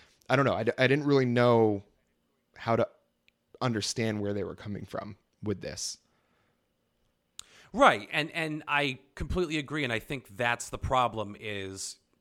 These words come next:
Speaker 2: to present it as, "Hey, an album of covers of songs that we really wanted to give further exposure to,"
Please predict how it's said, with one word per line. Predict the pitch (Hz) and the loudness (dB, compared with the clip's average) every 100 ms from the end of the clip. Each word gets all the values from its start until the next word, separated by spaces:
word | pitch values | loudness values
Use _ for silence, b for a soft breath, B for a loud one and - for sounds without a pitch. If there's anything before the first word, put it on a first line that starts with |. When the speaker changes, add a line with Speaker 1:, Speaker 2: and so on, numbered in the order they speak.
| _ | _
Speaker 2:
to | - | -8
present | - 131 104 143 165 | -6 -4 -4 -4 -6
it | 139 | -8
as, | 120 | -8
"Hey, | - 208 135 | -2 -2 -2
an | 104 | -4
album | 123 131 156 185 | 2 2 2 -4
of | 180 | -8
covers | - 131 127 127 - b b b | -6 -6 -4 -6 -10 b b b
of | 120 | -10
songs | - 131 120 120 120 135 | -4 -2 -2 -2 -8 -12
that | 117 | -10
we | 117 | -8
really | 107 113 117 | -4 -4 -4
wanted | 110 110 104 | -6 -8 -10
to | |
give | 98 110 104 - | -10 -10 -10 -14
further | - 113 101 | -8 -6 -6
exposure | - - 120 107 | -8 -6 -6 -6
to," | 98 107 90 | -12 -12 -12